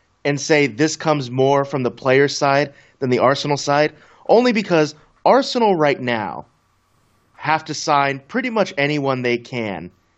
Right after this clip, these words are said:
in order to improve. And Pablo Mari seemed like someone who was gonna be able to help them with that. They've had success, Arsenal's had success signing guys out of Latin America,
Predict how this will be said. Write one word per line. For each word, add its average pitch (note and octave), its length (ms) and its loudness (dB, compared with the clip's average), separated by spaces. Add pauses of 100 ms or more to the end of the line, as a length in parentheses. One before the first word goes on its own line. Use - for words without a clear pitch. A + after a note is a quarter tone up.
(120)
in C#3+ 120 2
order C#3+ 260 6
to C3+ 260 -2
improve. A2+ 760 -2 (880)
And B2+ 540 0 (120)
Pablo F#3 340 4
Mari A#2+ 500 2 (220)
seemed G#3+ 320 -2
like F#3 120 4
someone D#3 320 0
who C#3+ 80 0
was C#3+ 120 -2
gonna C3+ 160 -2
be C3 100 0
able B2 120 0
to A#2+ 60 -2
help B2 300 -2
them A2 220 -4
with A#2 240 -2
that. D#2+ 300 -8 (800)
They've D3+ 200 2
had F3+ 240 2
success, D3 480 -2
Arsenal's F#3+ 420 0
had E3+ 180 -4
success D3+ 360 -8
signing D3 380 -4
guys B2 320 -4 (400)
out C#3 160 4
of A#2+ 160 -2
Latin C3+ 240 0
America, B2 580 -4